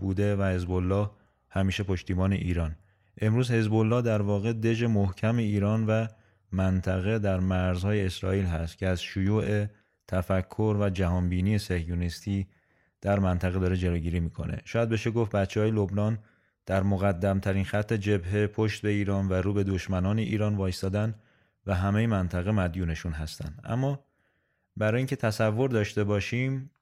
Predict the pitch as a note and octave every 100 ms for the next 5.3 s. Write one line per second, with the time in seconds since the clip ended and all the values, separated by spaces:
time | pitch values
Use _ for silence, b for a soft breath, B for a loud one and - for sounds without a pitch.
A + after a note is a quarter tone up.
0 | _ - G#2+ A#2 A2+ G#2+ G2+ G#2 G#2 A#2
1 | A2+ A2+ A2+ A2 A2 A#2 A2+ A2+ A2 b
2 | b b b b - F#2+ G#2 A2+ G#2+ G2
3 | F#2 F#2 F2 F#2 F#2 F2+ F2+ F2+ F#2 A2+
4 | G#2+ - F#2+ F#2 F2+ F2+ F#2 E2+ - G2
5 | D#2 -